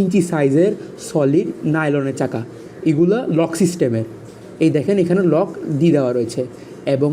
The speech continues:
এগুলো হলো লক ছাড়া চাকা। এই দেখেন, এখানে লক দিয়ে দেওয়া রয়েছে এবং এখানে লকটা নেই। এগুলো আমাদের হেভি কোয়ালিটি সলিড নাইলনের চাকা।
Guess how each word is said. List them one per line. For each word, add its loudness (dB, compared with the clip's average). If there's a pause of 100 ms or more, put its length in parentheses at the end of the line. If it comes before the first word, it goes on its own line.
(160)
এগুলো 4 (100)
হলো 2 (840)
লক 0 (100)
ছাড়া -2
চাকা। -6 (380)
এই 4
দেখেন, 0 (440)
এখানে 0 (100)
লক 2
দিয়ে 2
দেওয়া 0
রয়েছে 0 (260)
এবং 2
এখানে 0 (120)
লকটা 0
নেই। 2 (600)
এগুলো 4
আমাদের 0
হেভি 0
কোয়ালিটি 0 (120)
সলিড 2 (100)
নাইলনের 0
চাকা। -4